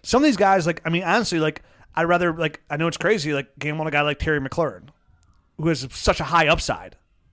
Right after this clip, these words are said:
than a running back. And just wait, again, wait till next year when this running back class is gonna be super deep. Like, why am I gonna force a pick on somebody that I don't truly believe in? Like,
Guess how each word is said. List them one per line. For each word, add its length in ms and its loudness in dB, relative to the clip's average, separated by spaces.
than 140 0
a 60 -2
running 160 0
back. 140 0
And 100 2
just 180 4
wait, 220 4
again, 280 0
wait 240 2
till 120 4
next 260 -2
year 120 4
when 120 -2
this 160 -6
running 140 -2
back 120 -2
class 200 -2
is 40 -10
gonna 80 -8
be 60 -4
super 260 -4
deep. 260 -4
Like, 220 -4
why 200 4
am 80 0
I 40 -4
gonna 160 -4
force 300 -4
a 40 -10
pick 360 -6
on 80 -2
somebody 260 0
that 80 0
I 60 -2
don't 200 -2
truly 340 2
believe 340 0
in? 140 -14
Like, 200 -16